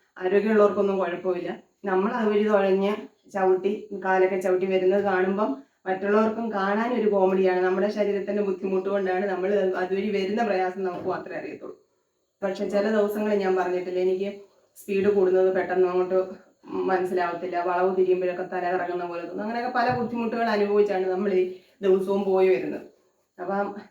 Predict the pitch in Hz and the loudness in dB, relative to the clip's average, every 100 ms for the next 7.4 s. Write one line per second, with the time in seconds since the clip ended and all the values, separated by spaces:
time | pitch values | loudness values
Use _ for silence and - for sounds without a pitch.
0 | _ 196 202 226 262 269 277 277 277 277 | _ -6 -2 0 4 6 6 6 4 4
1 | 285 214 214 214 208 202 208 196 190 190 | 2 2 0 2 0 0 -2 0 2 4
2 | 185 185 - - _ - 190 185 190 196 | 4 2 -4 -14 _ -8 0 2 2 2
3 | 190 202 196 196 190 196 202 185 190 190 | 2 4 4 2 2 2 2 2 2 0
4 | 165 277 - - 202 190 208 220 190 196 | -2 -4 -10 -8 -2 2 4 4 4 2
5 | 196 190 190 196 190 185 185 185 185 185 | 0 -2 -4 -4 -2 -2 0 0 2 0
6 | 185 214 - 185 180 202 202 202 202 170 | -2 -8 -8 -8 -4 0 0 0 -4 -6
7 | 170 170 - - | -8 -8 -10 -10